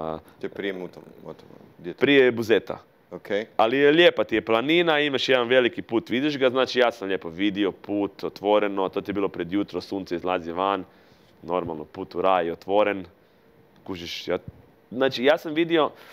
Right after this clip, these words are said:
Speaker 2: na valjda ranu osobu koja nije mogla stati, koja je halucinirala, pratio sam na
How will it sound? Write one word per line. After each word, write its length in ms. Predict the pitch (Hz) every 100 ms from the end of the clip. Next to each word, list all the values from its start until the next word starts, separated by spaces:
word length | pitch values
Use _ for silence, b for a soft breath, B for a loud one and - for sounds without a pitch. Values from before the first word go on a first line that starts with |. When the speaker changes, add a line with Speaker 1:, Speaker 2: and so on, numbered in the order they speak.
| B -
Speaker 2:
na 120 | 110
valjda 320 | 113 135 147 139
ranu 320 | 139 143 127
osobu 320 | 135 117 104
koja 400 | - 107 101 101
nije 200 | 107 120
mogla 300 | 117 117 110
stati, 420 | - 101 107 123
koja 140 | - 113
je 40 |
halucinirala, 720 | 107 104 - 98 107 143 175 175 B B B -
pratio 420 | 117 131 139 127
sam 220 | 120 117
na 120 | 117